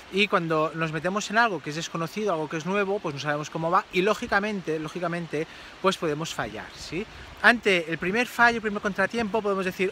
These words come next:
"¡Ah, qué desastre!", y dejarlo, o esto en clave, eh, eh, más genérica, en clave autopunitiva, de, "Es que no sé, es que no puedo, es que claro". Esto con los niños, uh, sí es importante. Mira, yo, eh, eh, con mi hija, pero con mis sobrinas, con cualquier persona, ¿eh?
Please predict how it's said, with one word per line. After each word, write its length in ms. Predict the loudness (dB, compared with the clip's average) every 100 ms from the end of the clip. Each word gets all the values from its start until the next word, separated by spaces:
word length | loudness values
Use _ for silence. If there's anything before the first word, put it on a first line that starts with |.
| 4
"¡Ah, 280 | 8 8 6
qué 100 | 0
desastre!", 720 | -2 0 2 2 0 0 0 0
y 60 |
dejarlo, 520 | -2 2 4 4 2 4
o 260 | 6 4 2 -14 -18 -8
esto 220 | -4 0
en 80 | 0
clave, 380 | 4 4 4 -2
eh, 120 | -8 -6 -4 -2
eh, 40 |
más 440 | 2 2 2 -2
genérica, 440 | -2 0 2 2 0
en 120 | -2 0
clave 260 | 4 4
autopunitiva, 840 | 4 2 -2 -2 -2 0 2 2 2
de, 180 | -2 -2 -8 -6
"Es 220 | 0 0 0
que 120 | -4
no 80 | -2
sé, 260 | -2 0
es 120 | -2 -4
que 100 | -6
no 120 | -6
puedo, 440 | -2 -2 0 -2 -2
es 140 | -4
que 80 | -2
claro". 160 | -2 -2
Esto 160 | -2
con 120 | 0
los 120 | -2 -4
niños, 320 | -8 -6 -8 -4
uh, 100 | -2 -2 -6 -20 -12
sí 180 | -6 -2
es 120 | -2
importante. 560 | -4 -6 -6 -6 -6 -4
Mira, 160 | -2
yo, 200 | 2 2 2 -6 -16 -8
eh, 100 | -6 0
eh, 200 | 0 0
con 120 | -4 -4
mi 80 |
hija, 220 | -2 2 2
pero 120 | 0
con 600 | -4 -6 -8 -8 -8 -8
mis 100 | -6
sobrinas, 600 | -6 -4 0 4 4 4
con 160 | -4
cualquier 300 | -2 -4 -4
persona, 500 | -4 -2 0 2 0
¿eh? 80 | 0